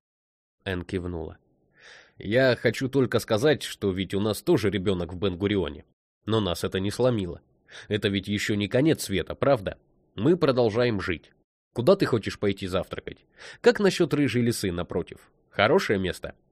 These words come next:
Я бы не отказался от жареных креветок, но, чёрт, я уже год нигде их не видел.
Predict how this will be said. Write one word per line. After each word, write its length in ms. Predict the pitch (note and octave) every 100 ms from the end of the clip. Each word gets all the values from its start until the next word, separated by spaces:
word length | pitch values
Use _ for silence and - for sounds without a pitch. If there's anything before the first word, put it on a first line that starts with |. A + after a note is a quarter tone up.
| _
Я 240 | - G#2 G#2
бы 140 | G#2+
не 120 | G#2
отказался 560 | G#2 - G#2 C#3+ B2+ G2
от 80 | E2+
жареных 440 | A2+ G#2+ G2+ -
креветок, 520 | B2 C3 F3+ B2+ G2+
но, 120 | A#2+
чёрт, 560 | A2+ - - F3 G#2+ -
я 140 | F#2+
уже 220 | F#2+ F#2+ G2
год 360 | F#2 D3+ E3+
нигде 280 | C3 A2 A2+
их 200 | A2 -
не 100 | B2+
видел. 340 | E2+ D2+ -